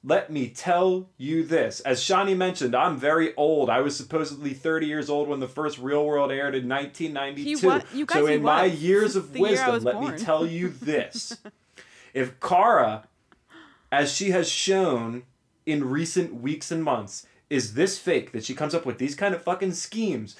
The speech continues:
Speaker 1: that she pulls the shit that she pulled with Josh on the show where she was crying about how he didn't know what Johnny did and, to her and her relationships, all this shit.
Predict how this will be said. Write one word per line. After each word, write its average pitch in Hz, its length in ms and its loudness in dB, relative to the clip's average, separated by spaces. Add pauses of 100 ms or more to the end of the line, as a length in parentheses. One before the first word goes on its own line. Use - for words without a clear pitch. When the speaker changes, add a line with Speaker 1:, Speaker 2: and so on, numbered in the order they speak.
(200)
Speaker 1:
that 147 160 0
she 165 120 -6
pulls 185 380 2
the 180 80 -2
shit 190 240 2
that 185 100 -2
she 185 100 -8
pulled 180 240 2
with 170 160 2
Josh 160 380 2
on 139 140 -2
the 139 80 -4
show 165 280 2
where 120 140 0
she 135 140 -6
was 131 120 -4
crying 156 440 0
about 117 280 -2
how 123 220 2
he 131 140 -2
didn't 147 160 -6
know 147 140 -2
what 143 120 -2
Johnny 139 340 -2
did 143 280 0
and, 135 360 -8
to 147 140 -2
her 139 220 0
and 135 80 -6
her 135 80 -2
relationships, 131 480 -8
all 170 180 4
this 208 160 -2
shit. - 380 -4